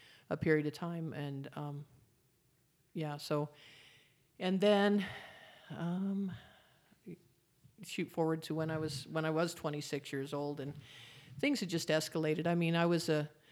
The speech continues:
like I said, I had a really good codependent. I was married. Um, he kept the kids out of the way of the drinking for the most part.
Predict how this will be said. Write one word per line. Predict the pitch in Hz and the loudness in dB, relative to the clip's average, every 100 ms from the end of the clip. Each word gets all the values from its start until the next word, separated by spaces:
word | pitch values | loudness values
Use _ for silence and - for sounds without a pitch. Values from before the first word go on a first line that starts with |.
| - - _ | -20 -20 _
like | 180 196 | 2 4
I | |
said, | 190 190 | 4 4
I | 170 | 4
had | 175 | 4
a | 165 | 2
really | 180 180 | 2 2
good | 180 175 | 0 0
codependent. | 196 180 175 185 175 175 165 | 0 0 0 0 0 -2 -2
I | 160 | -4
was | 165 175 | -2 -2
married. | 170 165 160 160 | 0 0 0 -2
Um, | 160 160 156 151 - - - _ - | -4 -2 -2 -4 -10 -20 -20 _ -8
he | 170 165 156 160 - _ - - - | -2 0 0 -2 -6 _ -20 -20 -2
kept | 180 175 | 0 0
the | |
kids | 165 170 165 | 0 0 4
out | 175 170 | 4 4
of | 170 | 4
the | |
way | 170 170 | 4 4
of | |
the | 165 | 2
drinking | 170 165 170 165 | 0 0 0 -2
for | - | -2
the | 170 | 0
most | 165 165 - | 0 0 0
part. | 170 165 160 | 4 4 2